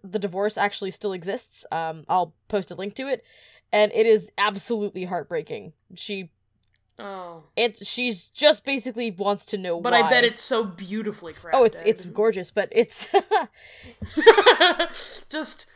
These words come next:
Speaker 2: fueled by the tears of an unloved child.
Speaker 1: And very systemic. Like, she goes through her reasons why he's being a shit dad and he shouldn't abandon her, but, but he
Speaker 2: <laughs>
Speaker 1: did. Um,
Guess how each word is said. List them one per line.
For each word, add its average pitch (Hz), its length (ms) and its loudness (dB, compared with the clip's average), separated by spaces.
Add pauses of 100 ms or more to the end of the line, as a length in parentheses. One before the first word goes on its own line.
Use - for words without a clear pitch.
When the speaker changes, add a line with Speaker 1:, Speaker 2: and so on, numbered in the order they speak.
(220)
Speaker 2:
fueled 269 600 -4
by 214 140 2
the 196 160 -2
tears 226 460 -2
of 196 100 -8
an 196 80 -8
unloved 190 540 -4
child. 165 220 -8
Speaker 1:
And 277 180 2
very 320 220 0
systemic. 311 560 -2
Like, 196 160 -6
she - 160 -8
goes 254 220 -4
through 311 200 -2
her 277 140 -6
reasons 233 400 -8
why 196 120 -4
he's 202 180 -8
being 226 260 -6
a 196 60 -4
shit 254 280 -8
dad 226 300 2
and 175 80 -12
he 175 80 -12
shouldn't 202 240 -12
abandon 185 360 -8
her, 160 140 -10
but, 156 260 -8 (1300)
but 233 160 6
he 247 180 -8
Speaker 2:
<laughs> 208 140 -4
Speaker 1:
did. 262 440 0
Um, 190 520 2